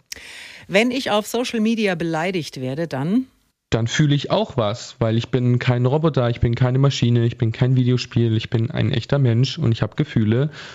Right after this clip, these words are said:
Speaker 2: Und an manchen Tagen trifft mich das weniger, an anderen Tagen trifft mich das mehr. Und deshalb hoffe ich, Menschen dafür sensibilisieren zu können, nett miteinander umzugehen. Und dieser nette Umgang hört nicht auf, nur weil man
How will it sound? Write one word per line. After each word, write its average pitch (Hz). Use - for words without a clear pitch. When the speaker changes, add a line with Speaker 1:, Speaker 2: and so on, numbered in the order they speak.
Speaker 2:
Und 131
an 117
manchen 117
Tagen 110
trifft -
mich 120
das 107
weniger, 143
an 131
anderen 127
Tagen 123
trifft -
mich 120
das -
mehr. 120
Und 127
deshalb 123
hoffe 127
ich, 131
Menschen 120
dafür 123
sensibilisieren 117
zu 127
können, 131
nett 117
miteinander 117
umzugehen. 127
Und 120
dieser 117
nette 113
Umgang 123
hört 117
nicht 135
auf, 117
nur 127
weil 117
man 123